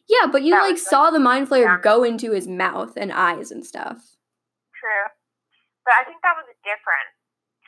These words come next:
Speaker 2: 'cause the Mind Flayer wasn't really a physical thing at that point. It was just kinda like
Speaker 1: Dust.
Speaker 2: little bits of "Mister Stark, I don't feel so good."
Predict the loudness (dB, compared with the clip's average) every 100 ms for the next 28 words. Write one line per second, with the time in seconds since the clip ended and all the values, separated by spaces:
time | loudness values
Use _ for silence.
0 | -14 -12 -12 _ -2 2 2 0 -6 -2
1 | -2 -2 -6 -8 -8 -6 -8 -10 -16 -14
2 | -12 -14 -10 -10 -8 -4 -4 -4 -10 -18
3 | -20 _ _ -2 0 0 -2 -2 _ _
4 | _ _ _ _ _ _ _ -6 -4 0
5 | 0 0 -4 -6 -18 -12 -14 -12 -16 -6
6 | -2 0 0 0 -2 -6 -10 -8 -12 -8
7 | -10